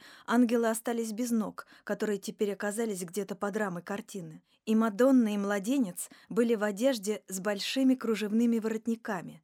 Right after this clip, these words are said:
настоящие испанцы. Христос — испанец. В руке у него была не распустившаяся роза. Богородица не касалась младенца руками, но была готова в любой момент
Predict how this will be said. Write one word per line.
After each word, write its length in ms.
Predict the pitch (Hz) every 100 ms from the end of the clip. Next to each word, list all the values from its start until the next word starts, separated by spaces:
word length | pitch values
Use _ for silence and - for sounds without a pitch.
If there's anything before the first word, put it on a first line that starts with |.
| _ -
настоящие 720 | 180 - 185 196 - - 190
испанцы. 600 | - 202 170 147 - - _ _ _ _ _ _ _
Христос — 800 | - 208 - - 285 302 - -
испанец. 960 | 240 - - 233 196 165 165 - - - _ _ _ _ _
В 80 | 190
руке 360 | 226 226 302
у 60 | 262
него 360 | 214 170 175 170 - -
была 260 | 214 254
не 140 | 254 247
распустившаяся 920 | 233 - 233 - 254 - 240 - 233
роза. 440 | 226 185 160 160 _ _ _ _ _ _ _ -
Богородица 640 | 196 196 226 240 226 -
не 140 | 220 220
касалась 500 | 214 - 226 208 214
младенца 540 | 202 196 220 220 202
руками, 560 | 196 - 277 233 170 - _ _ _ -
но 100 | 202
была 240 | 226 240
готова 420 | 220 220 277 220
в 80 | 196
любой 300 | 220 202 247
момент 540 | 214 208 240 285 262